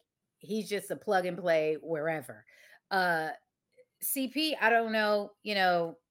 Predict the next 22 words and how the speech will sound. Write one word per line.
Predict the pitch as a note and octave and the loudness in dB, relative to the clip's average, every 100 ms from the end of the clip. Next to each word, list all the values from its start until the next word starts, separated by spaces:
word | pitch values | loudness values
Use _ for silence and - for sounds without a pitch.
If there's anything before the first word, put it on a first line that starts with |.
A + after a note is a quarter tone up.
| _ | _
if | F#3 F3+ | -12 -8
he's | F#3+ | -8
still | F3+ F#3 | -2 -2
gonna | F3 | -2
be | E3 E3 | -4 -2
in | F3+ | -2
there, | E3+ D#3 | 0 0
but | E3 | 0
if | E3 | -2
we're | F#3+ | -4
cutting | F#3 A3+ G#3 G3+ | -4 -2 -2 -2
down | G3 F#3 | 0 0
the | E3+ | -2
minutes | E3+ F3 E3+ | -6 -6 -8
to | - - _ _ - - - | -14 -18 _ _ -20 -18 -4
twenty, | F#3+ G#3+ A#3 - C#3+ B2 B2+ _ _ _ | 0 2 0 -4 -8 -8 -12 _ _ _
then | F3+ | 0
that | G3 G3+ - - _ | 2 0 0 -10 _
elevates | G#3 G3 F3+ E3+ - - | 0 2 2 -2 -6 -10
Pods, | E3+ G3 G#3 C3+ C3+ - - | -2 2 2 0 -6 -14 -10
I | D#3 | -10
think, | C#3 F3 D3 C#3 | -6 -6 -4 -6